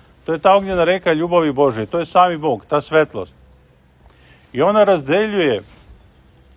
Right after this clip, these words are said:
raj i pakao po sredini ide. Tako da freskama izgleda, ima i ovde gore u crkvi Svetog Save ta jedna freska. Dakle,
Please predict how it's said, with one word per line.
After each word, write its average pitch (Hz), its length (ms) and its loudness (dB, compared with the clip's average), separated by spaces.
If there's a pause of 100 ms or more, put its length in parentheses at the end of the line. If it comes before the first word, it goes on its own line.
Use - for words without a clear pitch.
raj 151 400 2 (360)
i 123 80 -8
pakao 117 460 -2 (440)
po 127 100 -2
sredini 151 540 -2
ide. 95 200 -10 (920)
Tako 180 240 0
da 143 260 2 (280)
freskama 143 460 0
izgleda, 123 320 -2
ima 127 160 -4
i 139 40 0
ovde 143 220 0
gore 127 220 -2
u 117 40 -6
crkvi 127 320 -10
Svetog 113 340 -10
Save 113 280 -2
ta 107 180 -8
jedna 101 220 -8
freska. 107 380 -10 (960)
Dakle, 180 380 2